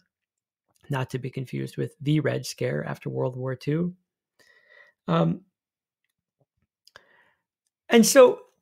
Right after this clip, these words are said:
it's worth reflecting on this year in American history. And while it was, like I said, the turning point on which history failed to turn,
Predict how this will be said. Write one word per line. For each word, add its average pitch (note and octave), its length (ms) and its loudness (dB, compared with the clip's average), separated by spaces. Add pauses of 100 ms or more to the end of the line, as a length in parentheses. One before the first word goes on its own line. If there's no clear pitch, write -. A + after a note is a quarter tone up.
it's F#3 220 0
worth C#4+ 320 0
reflecting D#3 920 -2
on B2+ 200 -2
this C3 220 -2
year B2+ 560 2
in B2 120 0
American A#2 480 -2
history. B2 560 -8 (240)
And G#3 180 4
while G#3+ 260 6
it G#3 120 2
was, G3 440 4
like D#3+ 200 0
I D#3+ 140 2
said, C#3 480 -4
the C#3 320 -4 (220)
turning F3 420 2
point C3+ 420 -8 (380)
on C#3+ 300 4
which C#3+ 260 -4
history D3 440 -6
failed C3+ 460 -4
to - 120 -14
turn, C#2+ 640 -6